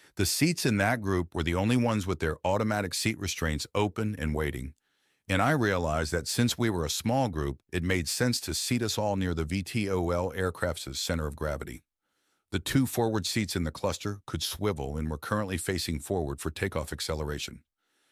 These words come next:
Jess chose the forward seat and I the rear. Beatrice was across the aisle beside me, leaving Omu sitting beside Jess.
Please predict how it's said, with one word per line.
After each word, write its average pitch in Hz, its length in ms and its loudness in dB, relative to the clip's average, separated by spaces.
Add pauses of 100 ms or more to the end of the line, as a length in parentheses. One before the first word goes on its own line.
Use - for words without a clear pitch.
(300)
Jess 131 280 2
chose 113 340 2
the 80 80 -4
forward 104 360 0
seat 87 300 -2 (100)
and 82 120 0
I 87 120 2
the 87 100 0
rear. 78 360 -2 (560)
Beatrice 110 480 2
was 78 160 -2
across 101 400 -2
the 95 140 0
aisle 82 260 0
beside 78 540 0
me, 71 200 -6 (300)
leaving 95 320 4
Omu 90 420 2
sitting 78 300 0
beside 69 340 -4
Jess. - 480 -4